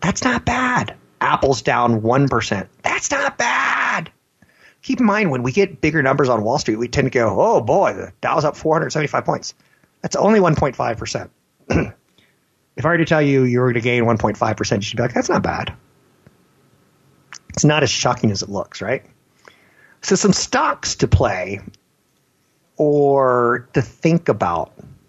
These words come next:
as twenty twenty-one now becomes clear that twenty twenty elections are over and we transition. I love lists. I gotta go through it too, a little too quickly. CrowdStrike.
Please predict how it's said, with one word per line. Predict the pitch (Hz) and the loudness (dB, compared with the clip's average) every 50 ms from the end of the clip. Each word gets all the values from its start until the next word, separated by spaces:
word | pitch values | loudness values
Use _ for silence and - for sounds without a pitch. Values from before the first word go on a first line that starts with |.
| _ _ _ _ _ _ _ _ _ _ _ _ _ _ _ _ _ _ _ _ - | _ _ _ _ _ _ _ _ _ _ _ _ _ _ _ _ _ _ _ _ -6
as | - 120 127 127 135 143 143 127 113 110 - - - - - | -4 -2 -2 0 0 0 0 0 -2 -2 -4 -6 -6 -6 -2
twenty | - - - 160 170 | 0 2 4 4 4
twenty-one | 160 - - 147 143 131 131 131 127 123 110 113 | 4 2 2 2 2 4 4 4 2 2 0 0
now | 113 117 113 123 131 131 | 0 0 2 2 2 2
becomes | 123 117 - - 120 110 104 - | 0 -2 -2 0 0 0 0 -2
clear | - - - - - 123 123 113 107 104 98 | -4 -8 -8 -4 0 2 4 4 4 4 2
that | 95 95 - | 0 2 4
twenty | - 131 131 131 120 | 4 6 6 6 6
twenty | - - 123 117 113 107 104 101 104 - - | 4 4 4 4 2 2 0 -2 -4 -4 -2
elections | 113 107 110 110 - - 123 107 101 | 0 0 0 0 0 0 -2 0 2
are | 95 92 98 | 2 2 2
over | 101 104 95 - 87 87 90 - | 2 2 2 2 0 -2 -2 0
and | - 98 107 110 | 0 0 4 4
we | 117 | 2
transition. | 110 - - 123 113 117 104 98 101 117 135 120 - - 82 80 85 92 - - _ _ _ _ _ _ _ _ _ _ _ _ - - - _ _ _ _ _ _ _ _ - | 2 2 0 2 4 4 2 2 2 2 2 2 2 0 -2 -2 -2 -8 -14 -16 _ _ _ _ _ _ _ _ _ _ _ _ -20 -20 -20 _ _ _ _ _ _ _ _ -2
I | 165 185 | 2 4
love | 185 170 160 147 123 117 | 4 4 4 4 2 2
lists. | 107 98 92 - - - - - - - - - - _ _ _ _ _ _ _ _ _ _ - | 0 -2 -2 -4 -4 -6 -6 -6 -6 -6 -8 -10 -18 _ _ _ _ _ _ _ _ _ _ -4
I | - 135 | -4 -2
gotta | 143 147 143 | 0 0 2
go | 143 139 | 2 2
through | 127 - 131 120 | 2 2 2 0
it | 117 | 0
too, | - - 127 123 117 | 2 2 2 2 2
a | - 139 | 0 0
little | 131 127 127 | 0 0 0
too | - - 123 | 0 -2 -2
quickly. | 117 - 120 110 - 101 92 | 0 0 0 0 0 -4 -6
CrowdStrike. | - - - 165 160 165 165 - - - - 98 95 - - - | -6 -2 0 0 0 0 0 -2 -4 -4 -4 -6 -6 -12 -14 -20